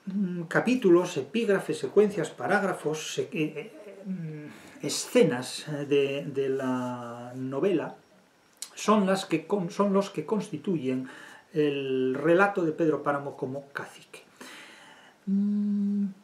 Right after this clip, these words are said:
todo el mundo sabe lo que es un cacique. Evidentemente, el término cacique, como se nos ha dicho muchas veces, procede de determinados, de determinadas tribus, determinados grupos humanos del Caribe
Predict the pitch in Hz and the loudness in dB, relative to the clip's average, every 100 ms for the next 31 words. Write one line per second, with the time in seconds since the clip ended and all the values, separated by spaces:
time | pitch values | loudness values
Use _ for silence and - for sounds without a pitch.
0 | _ _ _ _ _ _ _ _ - - | _ _ _ _ _ _ _ _ -20 0
1 | 269 269 262 262 220 247 196 185 202 196 | 4 4 4 4 4 4 4 4 2 0
2 | 254 - - - - 160 170 185 202 208 | -2 -6 -12 -12 -4 4 4 4 2 2
3 | 170 170 202 220 208 190 202 226 214 160 | 2 2 2 2 0 -2 0 0 0 -2
4 | 147 143 147 147 165 165 175 - 151 147 | -4 -4 -4 -2 -2 0 -2 -4 -6 -4
5 | 175 160 170 208 - 151 151 208 202 196 | -4 -2 -2 -2 -2 -2 0 2 4 4
6 | 202 170 185 190 170 165 151 147 151 170 | 0 0 0 2 2 0 0 -2 -4 0
7 | 196 190 - 185 160 160 156 151 165 190 | 0 0 -8 0 2 2 0 -6 -2 -2
8 | 175 - 214 220 185 165 147 147 139 143 | -2 -4 -2 -2 0 0 -2 -4 -6 -4
9 | 175 180 156 190 - 175 185 190 170 185 | -2 -2 2 2 0 -4 -2 -2 -2 -6
10 | - - - - - - 156 180 170 165 | -10 -18 -20 -20 -20 -4 4 6 6 6
11 | 165 202 196 180 | 4 4 4 2